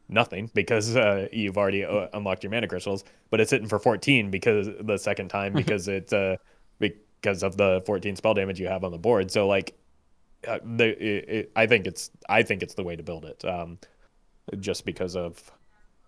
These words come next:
Speaker 1: the extra draw that it has. You can really squeeze in a lot of the, um, the low cost spells that are kind of like,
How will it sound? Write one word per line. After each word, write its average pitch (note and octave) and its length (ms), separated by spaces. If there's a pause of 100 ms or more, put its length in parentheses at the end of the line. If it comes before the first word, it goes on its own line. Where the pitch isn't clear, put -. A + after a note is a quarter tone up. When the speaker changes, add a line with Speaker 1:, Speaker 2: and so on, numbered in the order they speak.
(420)
Speaker 1:
the A2+ 140
extra F#2+ 280
draw B2 220
that A#2 120
it G2 80
has. A2+ 360
You F2+ 160
can F#2 200
really G#2 320
squeeze G2+ 440
in G#2 360 (440)
a - 40
lot F#2+ 220
of F2+ 80
the, F#2 240
um, F2 420 (140)
the F#2 80
low F#2 180
cost F#2+ 240
spells F#2+ 320
that G2 100
are F2+ 80
kind F#2+ 160
of F2+ 100
like, F2+ 260